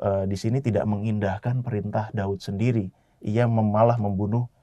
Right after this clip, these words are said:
Absalom. Maka, eh, permenungan kita yang pertama bahwa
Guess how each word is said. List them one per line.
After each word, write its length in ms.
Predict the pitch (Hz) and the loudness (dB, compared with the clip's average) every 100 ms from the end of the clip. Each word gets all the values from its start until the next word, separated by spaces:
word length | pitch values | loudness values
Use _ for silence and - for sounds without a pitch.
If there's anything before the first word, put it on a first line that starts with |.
| _ _ | _ _
Absalom. 560 | 87 87 - 95 95 92 | -12 -10 -6 -4 -2 -4
Maka, 400 | 92 117 123 131 _ _ _ - | 2 2 2 -2 _ _ _ -10
eh, 400 | 98 92 90 90 92 _ _ _ _ _ _ _ | -4 -2 -2 -6 -10 _ _ _ _ _ _ _
permenungan 480 | - 107 147 156 151 | -2 2 2 2 0
kita 240 | 147 - 135 | 2 6 8
yang 160 | 131 | 8
pertama 560 | - 123 127 139 160 151 | 4 6 6 6 2 2
bahwa 720 | 101 95 107 127 139 143 | 0 0 4 10 10 8